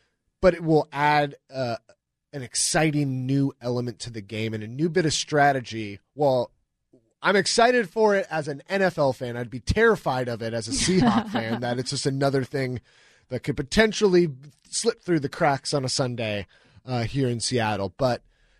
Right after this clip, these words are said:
Speaker 1: um, I just think it's, it's so intriguing, and I think it's a great way to think about, uh, adding new intrigue to the game and taking away the onside kick, which seems to be one of the most irrelevant plays
Speaker 2: Yeah,
Speaker 1: in the
Speaker 2: it's
Speaker 1: N F L.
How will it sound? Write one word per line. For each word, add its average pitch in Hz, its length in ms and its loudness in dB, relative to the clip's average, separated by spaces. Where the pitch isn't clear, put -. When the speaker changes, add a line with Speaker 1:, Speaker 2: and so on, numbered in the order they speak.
Speaker 1:
um, 113 520 -4
I 147 160 -6
just 180 220 -2
think 156 180 -2
it's, - 220 -6
it's - 240 -8
so 147 240 0
intriguing, 147 520 -2
and 95 120 -8
I 107 60 -6
think 139 180 -8
it's 123 100 -8
a 120 60 -4
great 131 420 -2
way 131 140 0
to 123 80 -4
think 135 240 -6
about, 110 580 0
uh, 104 240 -6
adding 131 600 -2
new 147 280 2
intrigue 151 460 0
to 143 60 -2
the 127 100 -4
game 123 200 -2
and 110 80 -8
taking 147 300 0
away 117 260 0
the 104 140 -10
onside 117 420 0
kick, 110 200 -8
which - 160 -10
seems 120 300 -2
to 110 80 -8
be 101 200 -4
one 135 280 0
of 147 40 4
the 139 60 0
most 127 160 -2
irrelevant 98 480 -8
plays 80 460 -10
Speaker 2:
Yeah, 214 220 4
Speaker 1:
in 208 80 -2
the - 40 -14
Speaker 2:
it's - 100 -18
Speaker 1:
N - 40 -16
F - 40 -14
L. - 60 -20